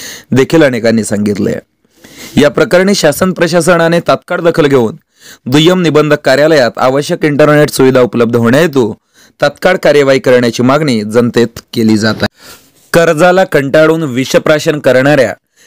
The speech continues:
शेतकऱ्याचा उपचारादरम्यान मृत्यू. राजनी येथील घटना. बँक पतसंस्था व खाजगी कर्जाला कंटाळून एका सत्तावन्न वर्षीय शेतकऱ्याने राहत्या घरी विषप्राशन केल्याची घटना घडली.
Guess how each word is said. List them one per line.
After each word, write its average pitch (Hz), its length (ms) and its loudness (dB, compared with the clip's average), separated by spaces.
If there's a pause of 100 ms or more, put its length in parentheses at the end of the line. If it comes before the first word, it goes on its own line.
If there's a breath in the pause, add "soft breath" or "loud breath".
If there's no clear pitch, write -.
शेतकऱ्याचा 165 760 0
उपचारादरम्यान 139 800 0
मृत्यू. 113 420 -4 (520)
राजनी 127 440 2
येथील 131 260 0
घटना. 113 320 -2 (680 loud breath)
बँक 151 320 -2 (120)
पतसंस्था 165 600 0
व 165 200 2
खाजगी 131 300 -2
कर्जाला 127 460 0
कंटाळून 120 600 -2 (360 soft breath)
एका 156 240 -2
सत्तावन्न 165 500 -2
वर्षीय 165 440 2
शेतकऱ्याने 143 720 0
राहत्या 131 360 0
घरी 151 180 0
विषप्राशन 123 580 -2
केल्याची 113 360 -4
घटना 113 300 -2
घडली. 107 300 -2